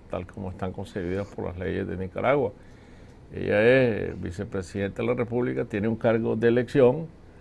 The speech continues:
no depende de la voluntad del presidente, es su sucesora, eh, legal y por lo tanto que hay un cambio,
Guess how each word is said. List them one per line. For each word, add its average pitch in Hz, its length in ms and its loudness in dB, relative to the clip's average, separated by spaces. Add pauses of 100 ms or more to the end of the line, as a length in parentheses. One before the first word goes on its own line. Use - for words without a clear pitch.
(160)
no 104 180 0
depende 117 380 4
de 120 80 8
la 120 80 4
voluntad 110 460 0
del 117 100 2
presidente, 113 760 -2 (160)
es 101 140 -2
su 123 200 -4
sucesora, 107 1000 -2 (800)
eh, 104 340 -2
legal 117 480 4
y 143 100 -6
por 107 160 -6
lo 98 100 -2
tanto 113 280 -2
que 151 60 2
hay 156 80 8
un 160 80 4
cambio, 143 880 4